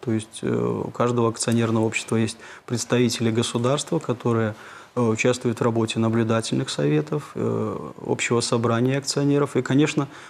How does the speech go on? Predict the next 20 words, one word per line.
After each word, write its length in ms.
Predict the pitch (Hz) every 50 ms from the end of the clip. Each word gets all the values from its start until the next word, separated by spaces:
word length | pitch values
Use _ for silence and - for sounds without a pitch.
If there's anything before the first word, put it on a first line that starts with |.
| - -
органы 380 | - 143 147 135 135 131 127 127
владельческого 760 | 120 123 120 117 120 127 127 123 123 - - - - 120 120
надзора. 520 | 120 120 120 113 113 120 117 110 107 113 113 - - - - - - - - _ _ _ -
М, 240 | 90 107 120 117 - -
общество 480 | 156 170 156 - - - - - 139
определяет 680 | 131 127 - 135 123 123 131 131 135 127 120 117 117 -
те 180 | - - 139 123
способы, 680 | - - - - 139 127 - - 123 120 113 120 120 113 104 - -
э, 800 | 131 127 123 123 120 117 117 113 113 113 113 113 113 110 113 113 110 107 - _ _ _ _ _ _ _ _ _ _ _ _ _ -
это 180 | 127 120 -
может 300 | 127 123 127 120 117 127
быть 380 | 120 113 113 113 110 - - - - -
продажа, 680 | - 151 147 131 127 123 123 127 120 117 120 117 117 110 117
аренда, 560 | - 131 131 123 127 127 127 123 120 120 120 117 -
то 60 | 123
есть, 300 | 120 117 - - - - -
так 160 | - 120 -
сказать, 340 | - - - 120 123 120 -
реальное 460 | 135 139 131 127 123 123 120 120 120
вовлечение, 760 | 120 117 117 117 117 113 - - - 123 117 117 117 117